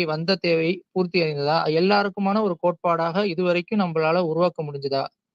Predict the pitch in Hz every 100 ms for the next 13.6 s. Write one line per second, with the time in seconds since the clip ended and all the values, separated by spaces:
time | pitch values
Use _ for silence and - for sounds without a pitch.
0 | - 135 151 160 165 175 185 160 - 170
1 | 175 156 143 139 175 233 _ _ _ _
2 | - 175 175 175 214 208 185 170 190 180
3 | 170 165 - - 147 160 165 165 196 175
4 | 170 185 196 180 160 147 143 139 151 139
5 | - _ - 147 156 180 - 170 175 151
6 | 160 196 185 165 139 - 165 175 156 147
7 | 226 - - 170 160 156 165 160 151 156
8 | 147 - 147 156 - 135 147 240 _ _
9 | _ _ _ _ _ _ 214 - 220 233
10 | 233 202 180 170 165 160 160 185 214 180
11 | 165 165 160 170 175 175 156 156 160 151
12 | 147 190 247 _ _ _ - - 165 214
13 | 233 151 151 226 131